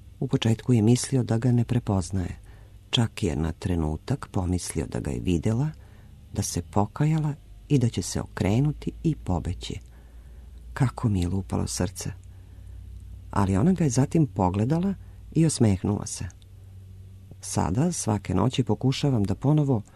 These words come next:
oživim one trenutke.” Sonja zatvara mail.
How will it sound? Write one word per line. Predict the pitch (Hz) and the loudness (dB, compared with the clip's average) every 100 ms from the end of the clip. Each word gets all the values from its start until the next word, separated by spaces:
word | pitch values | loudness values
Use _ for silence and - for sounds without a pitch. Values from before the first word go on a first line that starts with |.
| - - | -20 -12
oživim | - 139 120 151 147 139 - | 0 2 4 4 6 4 4
one | 113 110 | 2 2
trenutke.” | 110 101 104 87 - - - - - - - - - - - - - - - - | 2 0 0 0 -4 -8 -10 -12 -20 -20 -20 -20 -20 -20 -20 -20 -20 -20 -20 -14
Sonja | - 110 101 127 | -4 2 4 4
zatvara | 127 98 - 107 107 | 2 0 0 0 2
mail. | 104 92 | 2 0